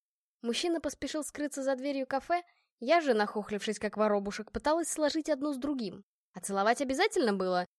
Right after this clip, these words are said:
Что-то не помню, чтобы дружеские отношения начинались именно с такого. «Клеится», — авторитетно заявил Люций. «Точно тебе говорю, клеится. Только ты особо ни на что не надейся.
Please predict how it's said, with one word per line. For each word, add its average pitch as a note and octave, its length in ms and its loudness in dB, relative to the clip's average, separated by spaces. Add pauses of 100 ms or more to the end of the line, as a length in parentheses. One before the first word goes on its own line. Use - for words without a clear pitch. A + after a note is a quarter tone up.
(140)
Что-то - 300 -2
не G4+ 100 6
помню, G#3+ 320 2
чтобы G#3 240 -2
дружеские A3 480 0
отношения A#3+ 520 0
начинались A#3+ 540 -2
именно D4+ 300 -2
с C#4+ 80 -8
такого. G3+ 500 -2 (840)
«Клеится», — C#4 560 0 (360)
авторитетно G3 680 -4
заявил F#3 360 -4
Люций. F3+ 440 -8 (360)
«Точно E4 320 2
тебе G#3 200 -2
говорю, G3+ 320 2
клеится. D4+ 880 0 (340)
Только D4+ 240 -4
ты E4 120 4
особо D#4+ 280 2
ни D#4+ 80 0
на D#4+ 120 0
что E4 180 -4
не D#4+ 100 -2
надейся. C4+ 520 -2